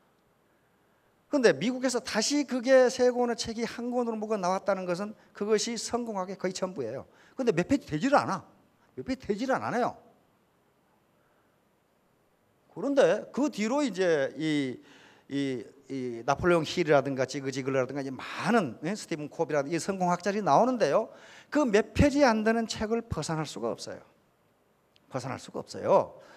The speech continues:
그리고 몇 년 전에 시크릿이라는 책이 베스트셀러가 됐습니다. 시크릿도 월러스 워털스의 가르침 그 책을 벗어나지를 않아요.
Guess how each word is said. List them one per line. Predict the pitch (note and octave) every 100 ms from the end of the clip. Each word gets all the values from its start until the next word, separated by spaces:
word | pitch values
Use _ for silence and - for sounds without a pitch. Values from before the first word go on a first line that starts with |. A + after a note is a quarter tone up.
| - -
그리고 | - C4 G#3+ E3+ B3 - - -
몇 | D#3+
년 | G#3+ A#3
전에 | G#3+ A3 E3 B2
시크릿이라는 | - C#4+ D4 C#4+ - B3+
책이 | B3 A3+ A3 A#3 -
베스트셀러가 | F#3 G3 A#3+ A3 G3+
됐습니다. | F3 - D3 G#2+ D#2 _ - - -
시크릿도 | - D4 D4 C#4+ A3+ G#3+ A3 D3+ A3 C#4 - _ _ _
월러스 | - D#3+ G#3+ A3 G3+
워털스의 | F#3+ F#3+ G3+ F#3+ G3+
가르침 | - F#3 F3+ F#3+
그 | D3+ G3+ G#3+
책을 | - A3+ -
벗어나지를 | G3 F3 G3 D#3 G3+
않아요. | A#2+ C3+ G#2